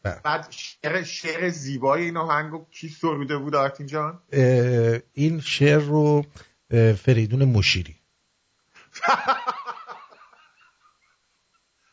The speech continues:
Speaker 2: بعد در کجا این، اه، اجرای هنری انجام شده بود؟
Speaker 1: در زیرزمین خونه‌شون.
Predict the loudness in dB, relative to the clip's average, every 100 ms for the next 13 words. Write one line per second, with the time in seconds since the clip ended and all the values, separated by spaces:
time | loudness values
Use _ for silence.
0 | _ -8 -8 -8 -4 -4 -4 -10 -14 -10
1 | -10 -10 -16 -20 _ -14 -12 -12 -16 _
2 | _ _ -12 -10 -10 -10 -8 -10 -10 -6
3 | -8 -8 -12 -12 -14 -12 -12 -12 -16 0
4 | 4 4 2 0 2 2 0 0 -2 -2
5 | -4 -4 -6 -8 -18